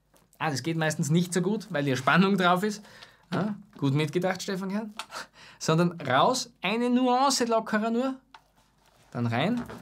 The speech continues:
okay. Jetzt habe ich noch immer sehr, sehr guten Halt. Es tut jetzt nicht weh oder sperrt mir nicht das Blut ab. Und so, denke ich, werde ich ihn jetzt lassen.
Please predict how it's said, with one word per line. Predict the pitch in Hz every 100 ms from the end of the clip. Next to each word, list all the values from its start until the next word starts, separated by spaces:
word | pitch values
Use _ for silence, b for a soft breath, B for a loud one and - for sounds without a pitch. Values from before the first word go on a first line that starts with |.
| - -
okay. | 117 156 220 233 - - B B B _
Jetzt | 143 170 - - _ _ _ -
habe | - 180 240
ich |
noch | 226 185
immer | 233 294
sehr, | 180 - 143
sehr | 147
guten | 143 139 123
Halt. | 117 151 175 - _ _ _ _ _ _ _ _ _ _ _ _ _ _ _ _ _ _ -
Es | 127
tut | - 160 160
jetzt | 131 -
nicht | 123 120 -
weh | 127 196
oder | 233 156
sperrt | 139 131
mir | 139
nicht | 127 -
das | -
Blut | 147 214
ab. | 190 - - b b b b b b b b b -
Und | 143 139
so, | 147 165 180 -
denke | - 156 165
ich, | 139
werde | 135 135
ich | 131
ihn | 131
jetzt | 120 120
lassen. | 113 - 117